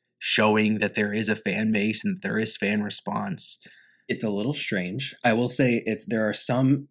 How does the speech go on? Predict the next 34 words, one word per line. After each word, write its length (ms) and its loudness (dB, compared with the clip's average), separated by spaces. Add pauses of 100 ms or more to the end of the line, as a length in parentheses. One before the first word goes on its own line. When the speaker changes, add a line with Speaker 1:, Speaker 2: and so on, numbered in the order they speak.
Speaker 2:
elements 400 0
of 120 -2
it 120 -2
that 180 -4
seem 640 0
a 40 -6
little 300 -4
bit 320 -6 (100)
strange, 680 -8 (420)
but 100 -2
I 200 0 (180)
beg 240 2
you 140 4
to 80 2
stick 320 -4
with 180 -2
Speaker 1:
A 100 -2
Speaker 2:
it. 40 -4
Speaker 1:
lot 140 -10
strange. 580 -14 (560)
Speaker 2:
<laughs> 100 0 (760)
Especially 440 2
in 60 6
season 260 0
two. 220 -4
Season 340 2
one, 220 4
I 80 0
think, 160 -2
is 80 -4
pretty 220 -2
manageable 540 -2
and 140 -6
pretty, 420 -6